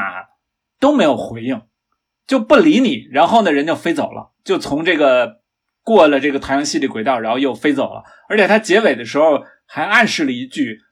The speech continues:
说是这个，就是拉玛人做事总成三嘛，就是说这是第二次，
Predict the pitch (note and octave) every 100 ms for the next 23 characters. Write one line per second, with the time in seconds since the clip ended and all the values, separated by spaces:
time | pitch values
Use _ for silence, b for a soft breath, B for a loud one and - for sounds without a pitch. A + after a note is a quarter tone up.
0 | _ _ - D#3+ D3 D3 C3+ B2 A2+ G#2
1 | - _ _ _ D3 D3+ G#3+ G3+ A2+ A#2
2 | E3 G#3 D#3 F3+ C#3 B2 A2 C3 D#3+ -
3 | G3+ G#3 C3+ G#2 _ E3 C#3+ F#3 G3 B
4 | B _ G#3+ F3 D#3+ D3+ - G#3+ B3+ D#3
5 | - D3 A#2+ -